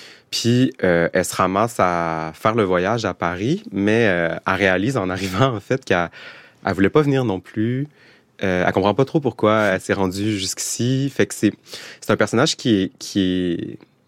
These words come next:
qui obéit à des injonctions, euh, muettes, en fait, qu'on n'entend pas. Puis, euh, cette obéissance-là vient de une sorte de sentiment de faute, euh, existentielle qui s'applique à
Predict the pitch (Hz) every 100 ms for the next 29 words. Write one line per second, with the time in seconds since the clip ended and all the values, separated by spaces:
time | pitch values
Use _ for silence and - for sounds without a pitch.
0 | _ _ _ - - 117 110 113 156 113
1 | 98 98 98 95 87 - 120 123 113 92
2 | 90 90 92 101 101 101 87 - - -
3 | 95 92 92 90 - 92 _ _ _ _
4 | _ _ - _ - 123 120 123 - 92
5 | 90 87 - 101 98 107 98 - 127 104
6 | 113 110 101 107 - - - - - -
7 | 95 - 101 - 104 107 120 90 - 107
8 | 107 117 117 90 90 - 104 98 113 -
9 | 90 87 - 98 113 - 87 - 110 87